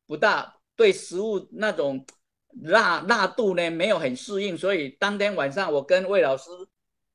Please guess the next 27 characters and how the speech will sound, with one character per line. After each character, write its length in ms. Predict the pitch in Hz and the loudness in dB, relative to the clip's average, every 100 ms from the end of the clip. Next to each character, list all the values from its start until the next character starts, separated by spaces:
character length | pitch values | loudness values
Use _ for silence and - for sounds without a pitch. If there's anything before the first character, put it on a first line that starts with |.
| _ | _
回 140 | 160 | 2
到 420 | - 202 165 156 - _ _ _ _ | 4 2 0 -4 -8 _ _ _ _
酒 220 | - 135 131 | -4 -4 -2
店 240 | 202 160 | -2 -2
呢， 200 | 151 147 - - | -4 -8 -12 -6
两 240 | 139 135 | -4 -2
个 140 | 156 147 | -4 -2
拉 260 | 165 180 | 0 0
肚 180 | 180 180 | 0 -4
子 140 | 160 147 | -6 -4
拉 240 | 160 170 | -2 0
了 100 | 147 | -2
一 120 | 143 | -2
个 120 | 143 | -4
晚 160 | 120 92 - | -6 -8 -10
上， 180 | 135 117 - - 143 - - | -12 -12 -16 -16 -16 -18 -12
<laughs> 640 | - - - - - - | -12 -12 -20 -18 -16 -10
想 220 | - 127 131 | -2 0 2
说 140 | 175 | 2
这 120 | 190 | 4
个 120 | 196 | 2
日 160 | 151 180 | 2 0
子 120 | 143 | -4
怎 100 | - | -12
么 120 | 117 147 | -10 -2
过 200 | - 131 | 2 2
哈？ 200 | - | 0